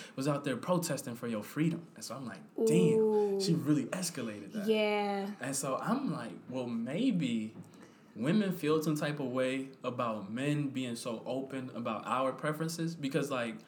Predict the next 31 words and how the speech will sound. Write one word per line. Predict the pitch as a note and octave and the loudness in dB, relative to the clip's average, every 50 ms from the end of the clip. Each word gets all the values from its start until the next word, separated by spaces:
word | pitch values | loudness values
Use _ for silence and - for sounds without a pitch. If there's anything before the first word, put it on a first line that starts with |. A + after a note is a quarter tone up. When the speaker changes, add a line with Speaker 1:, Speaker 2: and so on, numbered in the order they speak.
| - - - - - - | -20 -20 -18 -16 -14 -8
Speaker 1:
women | G#2+ B2 C#3+ D#3 E3 D#3 D3 C#3+ C3+ C3+ C3 C3+ - - - - - - - - | -2 2 2 4 4 4 4 2 0 -2 -4 -6 -10 -18 -20 -20 -20 -20 -12 -4
have | - B2 A#2+ | -4 -2 0
always | A#2+ B2 B2+ B2 B2 A#2+ A#2 A#2 - - - - - - - - - - - - - - | 2 2 2 2 0 -2 -4 -6 -10 -14 -18 -20 -20 -20 -20 -20 -20 -20 -20 -20 -20 -14
sort | - - - C#3+ C3+ | -10 -4 -2 0 0
of | C3 | 0
been | B2+ B2+ A#2+ | -2 -2 -4
under | B2 B2+ B2 B2 A#2 | -4 -4 -4 -2 -4
the | A2+ | -4
foot | - - C3+ B2 | -4 -4 -4 -4
of, | A#2+ A2+ | -2 -2
like, | A#2 A2 A2 - - - - | -2 -4 -4 -6 -12 -12 -10
the | A#2 A2 | -8 -2
hand | B2 D#3 D3 C#3 C3 | 0 2 2 2 2
of | A#2 | 0
oppression | A#2 G#2 G#2+ - - C#3+ C3+ - - A2 G#2 G#2+ - - | -2 -4 -4 -2 0 0 0 0 -4 -6 -8 -8 -2 2
Speaker 2:
Mm-hmm. | B3+ B3+ A#3+ A3 A3 A3 A#3 | 4 4 6 6 6 6 4
Speaker 1:
because | A#3+ A#3 A#3 - - F3 D#3+ C#3 | 4 2 0 2 2 2 4 4
of | B2 B2 | 0 -2
men | B2+ A#2+ B2 A#2 A2+ | -4 -4 -2 -2 -2
in | A2 G#2 | -4 -6
power. | G#2 - B2+ A#2 G#2+ - - - - - | -6 -6 -6 -4 -4 -6 -8 -10 -6 0
Speaker 2:
Mm-hmm. | B3 A#3+ A#3+ A#3 A3 G#3 G#3+ A#3 A#3+ B3 - - | 2 4 4 6 4 4 2 2 2 0 0 0
Speaker 1:
And | C#3+ D3 C#3+ | -2 0 0
so | - C#3 B2+ | 2 2 4
Speaker 2:
Mm-hmm. | A#2 A2 | 4 6
Speaker 1:
maybe | - - G#3+ A3 A3+ - | 6 6 6 6 4 6
there's, | F#3+ E3+ D#3 | 4 4 2
like, | D#3 C3+ B2+ B2 - | 2 0 -2 -2 -4
this | C3 A#2+ A#2 A2 - - | -4 -4 -4 -6 -8 -4
deep-rooted, | - D3 D3 F3+ F#3 E3+ - - - G#2+ A2 A#2+ B2+ C#3+ D3+ D3+ D3+ D3 D3 C3+ B2+ A2+ - - - - - - - - - - - - - - - - - - - - - - - | 2 4 4 4 4 2 0 -4 -10 -12 -10 -4 0 2 4 4 4 4 2 2 0 -4 -6 -10 -14 -18 -20 -20 -20 -20 -20 -20 -20 -20 -20 -20 -20 -20 -20 -20 -20 -20 -20 -16 -8
like, | A2+ B2+ C#3 C3 B2 A#2+ A2 A2 - | -2 0 0 2 2 0 -2 -4 -6